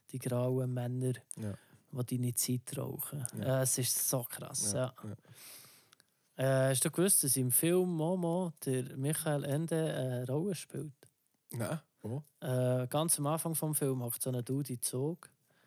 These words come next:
Speaker 1: Dann hockt so ein anderer Dude zu, das ist der, äh, Michael
Speaker 2: Ah,
Speaker 1: Ende.
Speaker 2: das ist er.
Speaker 1: Und erzählt nach dem Dude im Zug die Geschichte von Momo. Im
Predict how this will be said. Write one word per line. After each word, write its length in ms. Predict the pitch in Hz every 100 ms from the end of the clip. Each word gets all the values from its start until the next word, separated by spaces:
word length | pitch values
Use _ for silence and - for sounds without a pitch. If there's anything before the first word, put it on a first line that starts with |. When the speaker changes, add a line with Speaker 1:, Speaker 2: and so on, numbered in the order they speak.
| _ _ _
Speaker 1:
Dann 140 | 139
hockt 180 | 127 123
so 100 | -
ein 60 | 131
anderer 360 | 127 143 131
Dude 220 | 120 135 135
zu, 200 | - 143
das 260 | 123 117 120
ist 300 | - - - -
der, 420 | 127 120 117 113
äh, 20 |
Michael 420 | 117 123 113 123 131
Speaker 2:
Ah, 40 |
Speaker 1:
Ende. 120 | 131
Speaker 2:
das 100 | 127
ist 160 | 135 -
er. 140 | 139 131 113 - _ -
Speaker 1:
Und 260 | 131 131
erzählt 300 | 131 - 131
nach 140 | 135 135
dem 260 | 135 139
Dude 280 | 139 139 131
im 240 | 131 131 127
Zug 340 | - 131 131 - - _
die 40 | 135
Geschichte 360 | - 127 -
von 140 | - 127
Momo. 240 | 127 147 127
Im 40 | 123